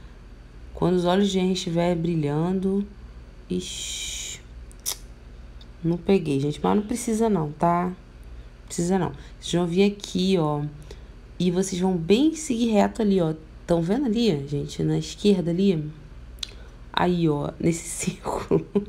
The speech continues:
Tá, tipo assim, como é que eu vou explicar pra vocês onde é que tá esse círculo? É porque tá tão, tava tão lagado, gente, que não deu nem pra mostrar pra vocês onde é que é. Ó, deixa eu mostrar pra vocês aqui as respostas que vocês vão dar, tá? As respostas certas,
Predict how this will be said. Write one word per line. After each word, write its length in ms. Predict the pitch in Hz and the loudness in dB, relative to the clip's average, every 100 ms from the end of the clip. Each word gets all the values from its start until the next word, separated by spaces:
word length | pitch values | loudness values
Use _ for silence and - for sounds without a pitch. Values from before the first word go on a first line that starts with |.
| - - - - - - - - - - - - - | -8 -16 -14 -10 -8 -8 -10 -12 -18 -18 -18 -18 0
Tá, 460 | 190 190 196 208 202 | 6 8 8 8 6
tipo 340 | - 214 214 | 2 0 0
assim, 280 | 220 - 185 | -2 2 2
como 480 | 156 143 143 143 165 | 2 -2 -6 -4 -6
é 20 | |
que 60 | 170 | -6
eu 40 | |
vou 80 | 175 | -8
explicar 280 | 180 - 175 | -6 -4 -2
pra 100 | 170 | -2
vocês 180 | 175 | -4
onde 100 | 170 | -2
é 40 | 170 | -4
que 80 | - | -4
tá 100 | 175 | -4
esse 200 | 170 - | -4 -8
círculo? 300 | 185 165 175 | -6 -4 -4
É 20 | |
porque 180 | - 202 | -2 0
tá 160 | 214 | 0
tão, 240 | 208 - - | -4 -6 -6
tava 180 | 214 | -4
tão 200 | 208 311 | -2 0
lagado, 440 | 320 180 190 185 165 | 0 0 0 0 -2
gente, 540 | 156 156 156 - - - - - - - - | -4 -6 -6 -12 -16 -18 -18 -18 -16 -16 -8
que 100 | 214 | -2
não 100 | 214 | 0
deu 80 | |
nem 120 | 208 214 | 0 0
pra 120 | 254 | -2
mostrar 400 | 262 254 247 233 | -2 -2 -2 -2
pra 140 | 233 | -4
vocês 340 | 233 226 226 220 | -6 -4 -2 -2
onde 180 | 220 | -2
é 80 | 220 | -2
que 300 | 220 254 254 | -4 -4 -2
é. 240 | 190 160 156 165 - - - - - - - - | 0 0 -4 -10 -16 -18 -16 -16 -18 -18 -20 -10
Ó, 340 | - 92 160 - | -2 0 0 -2
deixa 220 | 170 196 | -6 -2
eu 40 | 196 | -2
mostrar 220 | 214 208 | -2 -4
pra 140 | 208 | -2
vocês 240 | 202 202 190 | -4 -4 -6
aqui 260 | 196 190 | -4 -4
as 100 | 185 | -2
respostas 640 | 180 196 - 175 170 - - | -2 -4 -4 -4 -4 -6 -12
que 120 | 180 | -12
vocês 200 | - 175 | -8 -6
vão 220 | 190 208 | -2 -2
dar, 320 | 170 156 165 - | 0 0 -2 -2
tá? 120 | 160 | 0
As 120 | 165 | 0
respostas 480 | 160 - 165 - 185 | -2 -4 -6 -6 -8
certas, 600 | - 147 147 - 165 | -6 -4 -4 -4 -6